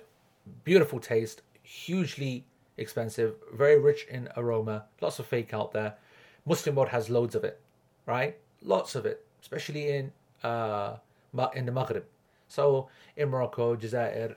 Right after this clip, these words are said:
Libya, these kind of places, and, uh, especially those which are close to France as well. And then France, of course, has a very, very expensive and de-, developed market too. Everybody loves a bit of truffle, man. It's beautiful. Um, but the interesting thing is, is that it is a very special type,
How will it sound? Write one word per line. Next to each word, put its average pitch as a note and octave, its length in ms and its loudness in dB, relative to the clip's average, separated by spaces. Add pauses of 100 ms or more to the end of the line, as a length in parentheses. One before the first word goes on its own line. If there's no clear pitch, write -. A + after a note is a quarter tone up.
(100)
Libya, A#2 460 -2
these B2 160 -6
kind A2+ 160 -6
of G2 60 -10
places, A2+ 380 -2 (580)
and, A#2 440 -4
uh, A#2 40 0
especially A#2 540 -4
those A2 360 2
which A2 340 -6
are A2 220 -4
close A#2 300 -2
to A2+ 80 -8
France A2+ 380 -6
as G2+ 140 -12
well. A2 240 -2
And G#2 80 -6
then G#2+ 100 -6
France, A2+ 360 -6
of G2+ 120 -10
course, A2+ 200 -2
has A2 120 -6
a G#2 60 2
very, G#2+ 320 0
very G#2+ 180 -2
expensive G2+ 460 -8
and G2 100 -8
de-, G#2+ 200 -4
developed G#2 300 -6
market G#2 380 -10
too. A2+ 260 -6 (840)
Everybody A#2+ 320 4
loves G2+ 180 -2
a F#2+ 40 -18
bit F#2+ 100 2
of G2 60 -6
truffle, G#2 300 -6
man. F#2+ 200 -10
It's G2+ 100 -12
beautiful. A2+ 440 -4 (720)
Um, C3 640 4 (360)
but C3+ 120 -2
the D3 60 2
interesting A3 420 0
thing D#3+ 220 -2
is, C3+ 160 2
is A#2 120 -2
that B2 260 -2
it C#3+ 200 0
is C3+ 240 0
a B2+ 100 -2
very D3+ 200 -2
special C#3 420 -6
type, A2 320 -6